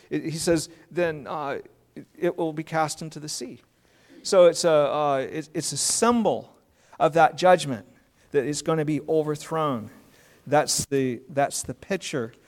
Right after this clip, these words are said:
of the mountain and the sea. Mountains are often used then in, in this purpose. Uh, it was, uh, cursed because of the Jews rejecting Christ.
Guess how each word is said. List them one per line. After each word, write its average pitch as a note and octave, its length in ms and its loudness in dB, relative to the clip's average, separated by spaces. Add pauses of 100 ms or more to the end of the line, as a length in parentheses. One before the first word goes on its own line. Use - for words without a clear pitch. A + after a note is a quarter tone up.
(240)
of C3 80 -12
the C3+ 60 -10
mountain C3+ 280 -4
and C3 80 -6
the C3 60 -8
sea. D#3 180 -2
Mountains E3 440 2
are D#3 120 -2
often D#3+ 380 0
used D#3+ 300 0
then C#3+ 360 -2
in, C3+ 280 -10
in C#3 160 -8
this C#3 160 -8
purpose. - 580 -4 (760)
Uh, B2+ 340 -4 (1080)
it C#3+ 140 -6
was, C#3 300 -4
uh, B2+ 180 2
cursed E3 500 -2
because C3+ 440 -2
of B2+ 260 -6
the B2+ 100 -8
Jews C3+ 440 -4
rejecting C3 420 -8
Christ. B2+ 560 -8